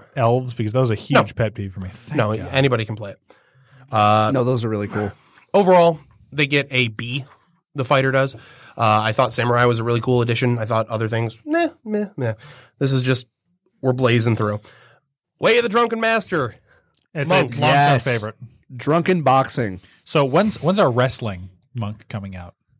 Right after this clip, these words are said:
Speaker 2: Uh, ho-, n-, not soon enough.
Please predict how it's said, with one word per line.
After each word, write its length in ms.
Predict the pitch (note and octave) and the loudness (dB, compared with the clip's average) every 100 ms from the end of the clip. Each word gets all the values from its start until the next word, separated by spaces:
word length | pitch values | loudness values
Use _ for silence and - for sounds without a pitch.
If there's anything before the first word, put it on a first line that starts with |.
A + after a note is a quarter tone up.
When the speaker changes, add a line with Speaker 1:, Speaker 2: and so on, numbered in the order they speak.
| - | 0
Speaker 2:
Uh, 500 | B2 A#2+ B2 A#2+ A#2+ _ - | 4 4 4 2 0 _ -10
ho-, 180 | - - | -8 -4
n-, 280 | B2+ B2+ B2 | -2 -2 -4
not 280 | A#2+ A#2+ A#2 | -2 -2 -4
soon 140 | - G#2 | -8 -10
enough. 340 | G2+ G#2 - | -12 -18 -16